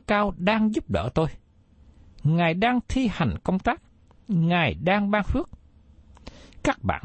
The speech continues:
thân mến, tôi muốn nói với các bạn về thực tế. Tôi không nói về lý thuyết hay tôn giáo, hay nghi lễ mà các bạn đi qua. Tôi muốn nói cho các bạn về một đấng trong sự vinh hiển.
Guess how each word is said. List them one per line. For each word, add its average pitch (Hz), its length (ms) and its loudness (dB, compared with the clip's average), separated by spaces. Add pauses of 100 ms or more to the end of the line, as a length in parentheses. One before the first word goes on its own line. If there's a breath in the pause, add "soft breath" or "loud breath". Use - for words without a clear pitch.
thân 139 200 0
mến, 165 160 -2 (1080 soft breath)
tôi 190 140 2
muốn 226 260 2
nói 269 140 2
với 330 180 -2
các - 240 -4
bạn 113 680 0
về 131 340 2 (100)
thực - 240 -4
tế. 175 180 0 (800)
Tôi 220 120 2
không 254 320 -2
nói 262 240 2
về 95 140 2
lý 147 360 0
thuyết 311 300 -2
hay 226 140 -2
tôn 226 260 0
giáo, 226 260 0 (440 soft breath)
hay 233 220 0
nghi 254 340 2
lễ 110 420 0 (340)
mà 123 160 0 (180)
các - 220 -2
bạn 82 340 -2 (180)
đi 139 140 2
qua. 170 220 -2 (880 soft breath)
Tôi 185 160 2
muốn 220 240 2
nói 254 160 2
cho 269 160 -10
các - 220 -4
bạn 107 360 2
về 127 140 2
một 113 280 -2
đấng 208 300 2 (200)
trong 226 180 2
sự 104 260 0
vinh 170 160 0
hiển. 135 220 2